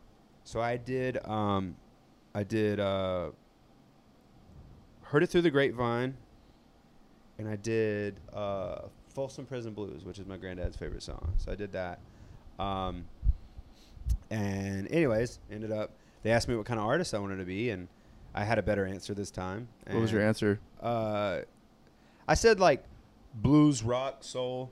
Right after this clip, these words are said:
Speaker 1: like, just kind of in that vein. Um, and I was like, "All right, cool." 'Cause at the time, I, I did originally, I, I do love blues. I wanted to go more blues. And I still,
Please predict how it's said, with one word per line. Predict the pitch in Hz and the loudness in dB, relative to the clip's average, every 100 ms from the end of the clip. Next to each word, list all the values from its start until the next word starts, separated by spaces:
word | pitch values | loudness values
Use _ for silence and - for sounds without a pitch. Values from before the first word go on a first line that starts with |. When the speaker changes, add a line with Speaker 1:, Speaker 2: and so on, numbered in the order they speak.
| - | -8
Speaker 1:
like, | 110 107 - 104 | -6 -6 -12 -18
just | 113 | -12
kind | 139 117 | -8 -8
of | 107 | -8
in | 110 | -8
that | 107 90 | -10 -10
vein. | 98 98 113 - - | -8 -8 -10 -14 -12
Um, | 98 92 90 90 90 - - - - - - - - | -6 -4 -2 -4 -8 -12 -20 -20 -20 -20 -20 -20 -10
and | 117 113 | -6 -4
I | 107 | -4
was | 104 | -4
like, | 101 - | -4 4
"All | |
right, | 190 160 - | 6 6 4
cool." | 156 143 143 - - - | 4 4 4 -2 -20 -6
'Cause | - 208 | 4 6
at | |
the | 175 | 6
time, | - 208 254 202 | 2 4 4 4
I, | 135 135 | 4 2
I | |
did | 147 247 | 0 2
originally, | 147 147 147 131 - | 2 2 0 -2 0
I, | 127 123 | -2 -2
I | 127 | -4
do | 127 113 151 | -4 0 2
love | 120 117 107 95 | 4 4 4 -2
blues. | 104 92 76 | -4 -4 -4
I | 90 | -6
wanted | 101 110 98 | -4 -6 -6
to | |
go | 92 101 | -4 -4
more | 101 95 92 | -4 -6 -8
blues. | 80 90 90 82 | -6 -6 -4 -4
And | 95 | -2
I | 101 | -2
still, | - - 127 113 | -2 0 2 2